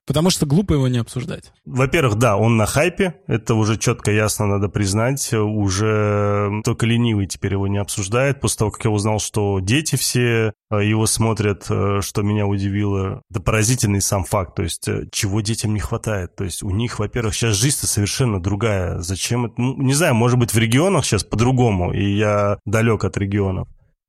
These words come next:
Speaker 2: Вполне возможно, в регионах лучше этот сериал заходит. Но, с другой стороны, Санкт-Петербург, ну, крупный город, и тоже вся молодежь смотрит. С чего вдруг? Вроде есть тиктоки всякие, инстаграмы, у ребят, э, вообще есть все, что они хотят.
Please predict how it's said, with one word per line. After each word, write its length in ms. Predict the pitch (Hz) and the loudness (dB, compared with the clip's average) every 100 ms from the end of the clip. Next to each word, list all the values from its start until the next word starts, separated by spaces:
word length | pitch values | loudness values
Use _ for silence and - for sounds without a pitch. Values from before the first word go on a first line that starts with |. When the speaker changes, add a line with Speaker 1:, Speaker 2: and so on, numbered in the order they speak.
| - | -4
Speaker 2:
Вполне 260 | 107 113 | 0 0
возможно, 520 | 110 107 110 107 98 | 2 2 0 0 0
в 80 | 98 | 0
регионах 480 | 101 104 107 101 - | 0 0 -2 -2 -4
лучше 520 | 107 113 117 117 - | -6 -2 -2 -2 -4
этот 200 | 95 95 | -4 -6
сериал 340 | - 104 101 98 | -6 -4 -2 -2
заходит. 460 | 101 - 104 90 | -4 -4 -6 -4
Но, 80 | 101 | -6
с 60 | 92 | -4
другой 240 | 104 117 | -2 -2
стороны, 520 | 113 113 107 107 104 - - | -2 -2 -2 -2 -4 -8 -16
Санкт-Петербург, 920 | 76 - 95 - - 90 90 104 - - | -8 -4 -4 -6 -6 -4 -4 -6 -10 -16
ну, 240 | 110 123 | -8 -8
крупный 400 | 110 - 104 - | -8 -8 -8 -6
город, 460 | 117 92 95 104 - _ _ - - | -6 -4 -6 -8 -14 _ _ -18 -12
и 300 | 92 95 92 90 | -8 -6 -6 -8
тоже 240 | - 101 120 | -6 -4 -4
вся 180 | - 104 | -4 -4
молодежь 420 | 101 98 92 92 | -4 -4 -4 -6
смотрит. 580 | - 92 90 - 98 - | -6 -8 -6 -8 -10 -14
С 60 | - | -14
чего 260 | - 101 104 | -8 -4 -4
вдруг? 360 | 92 92 90 | -4 -8 -8
Вроде 340 | 92 107 104 101 | -6 -4 -4 -4
есть 200 | 117 - | -4 -6
тиктоки 500 | - - 101 98 - | -12 -8 -6 -6 -8
всякие, 540 | - 101 90 - 92 | -8 -8 -8 -8 -6
инстаграмы, 920 | 90 - 104 92 98 95 95 95 92 90 _ _ - | -6 -6 -8 -4 -4 -4 -4 -4 -6 -8 _ _ -10
у 80 | 98 | -6
ребят, 520 | 98 95 101 101 - | -4 -2 -4 -4 -6
э, 140 | 101 95 | -4 -2
вообще 480 | 101 92 - 101 | -4 -4 -4 -4
есть 220 | 95 101 - | -2 -4 -4
все, 160 | - | -6
что 180 | 98 107 | -6 -4
они 140 | 101 | -4
хотят. 580 | 95 110 - 92 95 - | -4 -6 -6 -6 -8 -10